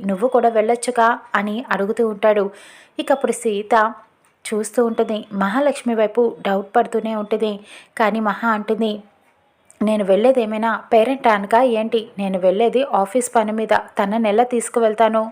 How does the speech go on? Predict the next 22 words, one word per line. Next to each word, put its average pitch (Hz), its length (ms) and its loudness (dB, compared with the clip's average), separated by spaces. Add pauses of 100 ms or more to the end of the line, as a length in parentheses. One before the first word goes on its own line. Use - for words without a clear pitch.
(140)
అని 208 300 -2 (100)
అడుగుతూ 208 360 0
ఉంటుంది. 208 460 -4 (480)
ఇక 277 140 0
అప్పుడు, 233 360 2 (180)
"సరే 208 300 0
బాయ్" 214 380 2
అని 226 240 -2
వెళ్ళిపోతూ 233 560 0
ఉండగా, 214 480 0
ఇంతకీ 247 400 0
విద్యాదేవి 240 720 0
గారు 226 180 4
ఏరి 214 440 -2 (100)
అని 214 200 -4
అడుగుతూ 208 380 0
ఉంటుంది. 220 400 -4 (600)
లోపల 220 380 2
ఉన్న 233 480 0
విద్యాదేవిని 220 680 0
పిలుస్తూ 208 480 -2
ఉంటుంది. 214 480 -6